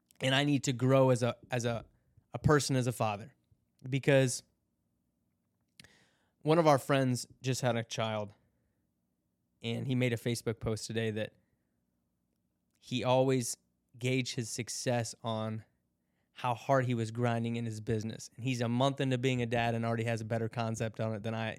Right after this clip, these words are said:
do after s-, five years or six years. Jesus, four and six. That sometimes you need to gauge your success on how well you work as a family and how good of a dad you are. Now,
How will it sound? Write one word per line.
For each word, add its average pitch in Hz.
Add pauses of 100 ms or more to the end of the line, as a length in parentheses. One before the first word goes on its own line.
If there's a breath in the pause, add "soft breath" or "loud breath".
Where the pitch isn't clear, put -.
do 117
after 113
s-, - (160)
five 117
years 113
or 135
six -
years. - (200)
Jesus, 117 (460)
four 147
and 123
six. - (2000)
That 123 (1500)
sometimes 156
you 131
need 127
to 120
gauge 120
your 113
success 120
on 117 (220)
how 123
well 120
you 113
work 113
as 110
a 110
family - (280)
and 117
how 120
good 123
of 113
a 110
dad 107
you 104
are. - (2250)
Now, 127